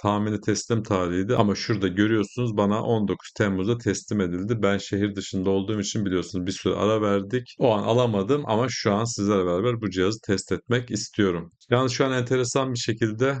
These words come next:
ürünü satın aldığım linke tıkladığımda fiyatın, yani vergisiz fiyatın üç yüz kırk dört liraya çıktığını görüyorum ki şu an Choice Day indirimleri var AliExpress'te. Ve en kötü tarafı bu ürün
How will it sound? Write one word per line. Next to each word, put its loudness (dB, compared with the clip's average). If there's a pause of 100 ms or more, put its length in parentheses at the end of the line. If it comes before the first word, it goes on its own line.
(180)
ürünü 2
satın -2
aldığım 0
linke -4
tıkladığımda 0
fiyatın, 0
yani 0
vergisiz 0
fiyatın -2
üç -6
yüz -6
kırk -6
dört 0
liraya 0
çıktığını -2
görüyorum 0
ki -8
şu 0
an -2
Choice 0 (120)
Day 2
indirimleri 0
var 0
AliExpress'te. -2 (320)
Ve 2
en 0
kötü -6
tarafı 0
bu 2
ürün -2